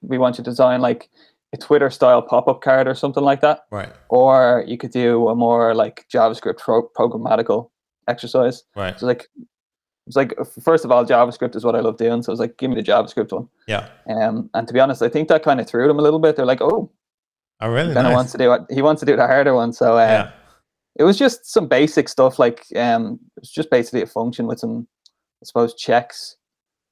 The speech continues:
Speaker 1: to
Speaker 2: Yeah.
Speaker 1: see what's going in and how to handle, like, if it's valid and stuff like that.
Speaker 2: Nice.
Speaker 1: It wasn't too bad, but it was funny. Like, my, uh, I was so nervous, I, I forgot that my Mac wasn't on charge.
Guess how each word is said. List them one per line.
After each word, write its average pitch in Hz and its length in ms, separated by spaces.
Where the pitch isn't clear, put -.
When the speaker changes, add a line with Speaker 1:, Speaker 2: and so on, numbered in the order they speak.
Speaker 1:
to - 80
Speaker 2:
Yeah. 104 60
Speaker 1:
see 123 160
what's 117 200
going 117 200
in 113 260
and 110 140
how 113 140
to 123 100
handle, 113 480
like, - 240
if - 140
it's 110 100
valid 113 300
and 120 120
stuff - 200
like 123 140
that. 139 220
Speaker 2:
Nice. 101 200
Speaker 1:
It - 40
wasn't 147 220
too 113 140
bad, 120 260
but - 200
it 143 60
was 127 120
funny. 147 300
Like, 120 260
my, 120 260
uh, 110 300
I 127 40
was 123 100
so 165 120
nervous, 135 400
I, 123 140
I 120 120
forgot 127 340
that 135 100
my 113 140
Mac 117 240
wasn't 117 240
on 107 80
charge. 117 400